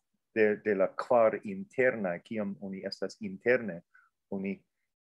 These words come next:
pensas pri saĝeco, energio, harmonio, perfekto. Kaj se oni meditas en la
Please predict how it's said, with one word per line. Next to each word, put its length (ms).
pensas 460
pri 280
saĝeco, 960
energio, 880
harmonio, 880
perfekto. 800
Kaj 200
se 220
oni 220
meditas 760
en 220
la 140